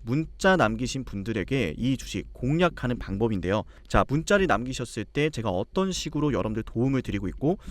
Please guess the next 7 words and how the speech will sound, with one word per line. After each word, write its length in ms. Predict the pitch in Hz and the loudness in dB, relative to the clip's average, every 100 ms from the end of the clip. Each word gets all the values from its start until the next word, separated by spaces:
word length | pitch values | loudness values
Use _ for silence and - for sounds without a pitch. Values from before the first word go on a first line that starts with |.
| - | -12
실제로 380 | - 185 190 101 | -2 4 4 4
어떤 320 | 98 196 190 | 2 2 2
도움을 180 | 156 139 | 2 -2
드렸었는지 680 | - 110 101 92 87 135 101 - 101 | -2 -4 -2 -4 -2 0 0 -4 -2
눈앞에서 360 | 123 120 113 113 | 2 2 0 -4
모두 300 | 117 160 190 | 2 6 6
보여드리고 720 | - 107 - 135 - 101 208 | 4 -2 -2 -4 -4 0 0